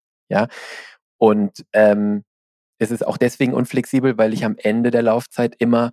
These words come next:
auch den, den Wertverlust durch einen eventuellen Schaden realisiere. Ja, dein Audi hatte ein paar Schäden. Im Prinzip haben die dich grad nicht gebockt als Mutter und immer on Tour und so. Ja, die hättest du einfach so gelassen.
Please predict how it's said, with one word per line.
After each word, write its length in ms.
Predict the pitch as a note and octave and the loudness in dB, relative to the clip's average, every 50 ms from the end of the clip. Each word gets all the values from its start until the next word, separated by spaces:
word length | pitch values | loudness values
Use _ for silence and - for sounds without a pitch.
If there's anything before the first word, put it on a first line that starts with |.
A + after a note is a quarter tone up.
| _ _ _ _ _ | _ _ _ _ _
auch 240 | - A2+ A#2+ - | 0 0 0 0
den, 400 | - _ C3 A#2+ A#2 A2+ B2 - _ _ _ | -4 _ -2 -2 -2 -2 -6 -10 _ _ _
den 140 | B2 A2+ G#2+ | -4 -2 2
Wertverlust 580 | A#2 A#2+ B2+ - - B2+ A#2+ A#2+ B2+ - _ - | 2 2 0 0 0 0 2 2 0 -2 _ -4
durch 140 | A#2+ - | -2 0
einen 140 | B2 A#2 A2+ | 0 -2 0
eventuellen 500 | A#2 A2 A2+ A#2 A#2 B2+ A#2+ A2+ A#2 A2+ | 0 0 0 0 0 2 2 2 2 0
Schaden 500 | - - - A#2+ B2+ C#3 B2 G2+ F2 E2 _ _ _ _ _ - | -2 -2 0 0 0 0 0 -2 -6 -6 _ _ _ _ _ 0
realisiere. 680 | F#2+ F#2 F2+ F2+ F#2 F2 F2 F#2+ F2+ F2 F2 F#2 F2 - | 0 2 2 0 -2 -4 -4 -4 -4 -4 -4 -6 -8 -2
Ja, 160 | F#2 G#2+ A2+ | 0 0 2
dein 180 | A#2 G#2+ G2+ G#2 | 2 2 2 2
Audi 240 | - G#2 A2+ B2 A#2+ | 2 2 2 2 2
hatte 240 | G#2+ A#2 - - A#2 | 0 0 -2 -2 -6
ein 80 | G#2+ | -4
paar 140 | - A2 G#2 | -2 -6 -6
Schäden. 400 | - - D3 D#3 A#2+ G#2+ A#2 B2+ - - - - - - _ | 0 2 2 2 2 2 -2 -4 -6 -16 -18 -18 -18 -12 _
Im 80 | A2 | -8
Prinzip 280 | - - A2 - C#3+ - | -6 -6 -4 -4 -2 -2
haben 120 | C#3+ B2+ | 0 0
die 80 | A#2+ A#2 | 0 -2
dich 140 | A#2 A2 _ | -2 -4 _
grad 160 | - A#2+ G2+ | -4 -2 -2
nicht 180 | - A2+ - _ | -2 -6 -4 _
gebockt 340 | G#2+ G2+ - C3+ _ - | -2 0 0 0 _ 0
als 180 | - A2 G#2 - | -2 -2 -2 0
Mutter 360 | A#2+ A#2+ A#2+ C#3+ C3 B2 B2+ | -2 0 2 2 2 2 0
und 200 | A#2+ A#2 A2 - | -4 -6 -6 -4
immer 220 | B2+ B2+ B2+ A#2 A#2 | -2 0 0 0 0
on 220 | A2+ A#2 A#2 A2+ | 0 -2 -4 -4
Tour 300 | - B2+ C3 C3 B2+ - | 0 0 2 2 2 0
und 160 | - A#2+ A#2 | -2 -6 -6
so. 220 | - B2 C3 C3+ B2+ | -4 -2 -2 0 0
Ja, 180 | A#2 G#2 A2+ | 2 0 0
die 100 | A2 A2 | 0 -2
hättest 200 | A2 A#2 - _ | -4 -4 -4 _
du 60 | A#2 | -6
einfach 280 | - - B2+ - - B2+ | -2 -2 -2 -2 -4 -4
so 140 | - B2+ A#2+ | -4 -2 -2
gelassen. 420 | A#2 A#2 A#2+ C3+ - - G#2+ C3 | 2 2 2 0 0 -2 -4 -4